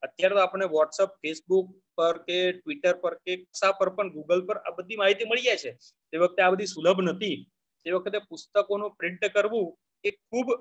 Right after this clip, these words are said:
દુર્લભ કામ હતું, પરંતુ મહારાજાએ પોતાના રાજકોષમાંથી આ વિશેષ યોજના હેઠળ ધનરાશિ ફાળવીને દરેક ગામમાં પુસ્તકાલય એટલે કે લાઇબ્રેરીની સ્થાપના કરાવી.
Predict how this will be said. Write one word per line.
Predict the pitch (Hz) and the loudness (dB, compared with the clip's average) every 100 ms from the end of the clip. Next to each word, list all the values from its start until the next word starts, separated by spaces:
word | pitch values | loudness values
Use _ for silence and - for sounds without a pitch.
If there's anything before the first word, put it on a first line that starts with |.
| - - | -8 -10
દુર્લભ | 170 196 247 - | 0 2 2 0
કામ | 226 196 | -2 -2
હતું, | - 120 - _ _ - | -6 -10 -16 _ _ -10
પરંતુ | 139 - 151 | -8 -8 -10
મહારાજાએ | 123 123 139 143 123 120 156 | -6 0 2 2 0 -2 -4
પોતાના | - 139 147 156 147 | -6 -6 -2 -2 0
રાજકોષમાંથી | 123 135 180 190 180 160 - 143 127 - _ _ _ _ _ _ _ _ | 2 2 0 -4 -4 -6 -6 -6 -6 -8 _ _ _ _ _ _ _ _
આ | 156 170 185 - _ | 0 2 0 -4 _
વિશેષ | 143 - 214 226 - - _ _ _ _ _ _ _ 147 | -8 2 6 6 2 -10 _ _ _ _ _ _ _ -4
યોજના | 165 185 196 196 156 | 2 2 4 2 2
હેઠળ | 156 165 180 131 - _ _ _ _ _ - | 0 2 4 2 0 _ _ _ _ _ -4
ધનરાશિ | 165 208 214 208 185 - 185 | 0 2 4 4 0 -2 -6
ફાળવીને | - 135 151 208 165 104 - _ _ | -2 -2 2 0 0 -4 -10 _ _
દરેક | 135 151 185 | -4 -2 -2
ગામમાં | 175 143 135 147 180 208 - | -2 -4 -6 -4 -4 -4 -6
પુસ્તકાલય | 151 - 170 170 160 160 | -14 -4 0 4 6 6
એટલે | 143 131 151 | 2 0 -4
કે | 143 | -2
લાઇબ્રેરીની | 120 131 123 160 156 | 0 0 -2 -10 -10
સ્થાપના | 156 - 117 135 131 | -12 -8 -8 -6 -8
કરાવી. | 127 104 | -6 -8